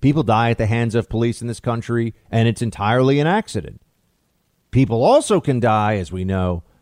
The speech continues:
uh, as a result of police action in a way that is immoral and illegal. What matters here, the reason for the trial, is to find out which of those categories this falls into, number two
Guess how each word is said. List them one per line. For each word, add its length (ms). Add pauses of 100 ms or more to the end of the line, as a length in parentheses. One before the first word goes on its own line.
(360)
uh, 60
as 640
a 60
result 320
of 100
police 320
action 420
in 120
a 60
way 300
that 200
is 340
immoral 520
and 280
illegal. 600 (440)
What 240
matters 540
here, 240
the 100
reason 400
for 220
the 80
trial, 680
is 200
to 80
find 360
out 340 (200)
which 560
of 200
those 440 (220)
categories 680
this 220
falls 320
into, 500 (160)
number 260
two 600